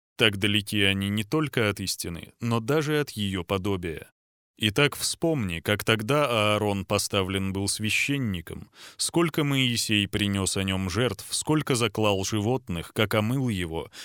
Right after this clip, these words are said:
как помазал у него край уха, правую руку, правую ногу, потом приказал ему пробыть внутри скинии назначенное число дней. Но лучше выслушайте самые слова Писания. «Сие сказано, помазание Аароне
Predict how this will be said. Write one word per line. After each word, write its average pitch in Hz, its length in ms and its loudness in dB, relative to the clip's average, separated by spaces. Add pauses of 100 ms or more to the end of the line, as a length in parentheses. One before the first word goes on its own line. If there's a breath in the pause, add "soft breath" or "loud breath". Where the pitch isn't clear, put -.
(120)
как 117 200 2
помазал 160 500 0
у 147 40 0
него 120 300 0
край 101 340 2
уха, 113 380 -2
правую 98 580 0
руку, 107 380 -4
правую 95 580 0
ногу, 104 540 -2
потом 110 420 4
приказал 120 480 2
ему 160 260 0
пробыть 139 420 0
внутри 117 480 0
скинии 151 640 -2
назначенное 147 920 0
число 101 420 0
дней. 85 480 -4 (420)
Но 101 220 2
лучше 165 380 0
выслушайте 175 640 0
самые 160 420 0
слова 131 400 2
Писания. 80 680 -4 (420)
«Сие 110 540 0
сказано, 82 760 -2
помазание 151 760 2
Аароне 110 760 2